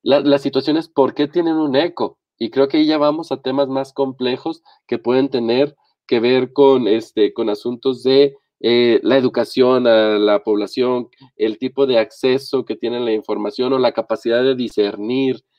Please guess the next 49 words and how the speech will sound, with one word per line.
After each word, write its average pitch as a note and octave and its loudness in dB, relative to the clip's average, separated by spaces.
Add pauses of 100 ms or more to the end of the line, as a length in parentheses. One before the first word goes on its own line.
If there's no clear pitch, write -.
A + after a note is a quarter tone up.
(200)
este, G#2+ 2
lo G#2 0
que A2+ -12
se G#2+ -4
les G2+ -4
presenta A#2 -6
como A#2 -8
información G#2 -6
verídica A#2 -4
y G2+ 0
falsa. B2 0 (400)
Entonces, B2 -2 (100)
yo D3 -6
creo, D#3+ -6 (100)
yo B2+ -4
de D3 0
entrada C#3+ -2
siempre C#3+ -4
me C#3 -4
voy A#2 0
a C3+ -2
manifestar A#2 -6
por C3+ -2
el A#2+ -2
asunto A#2 -6
de A#2 -2
libertad, G#2 -4
sí, C#3 -4
para A#2+ -4
todo A#2+ -4
cuando A2+ -4
se G2+ -6
trata A2 -2
de B2 -2
libertad A2 -2
de A#2+ -4
expresión. B2+ -2 (180)
Más C3 0
bien, C#3+ 2
lo C3 0
que A#2+ -2
hay A2+ -2
que C#3 -8
cuidar A#2+ 0
son, C#3 -4 (640)
este, G#2 0
los A2 -4
diques B2 -4
de G#2+ -2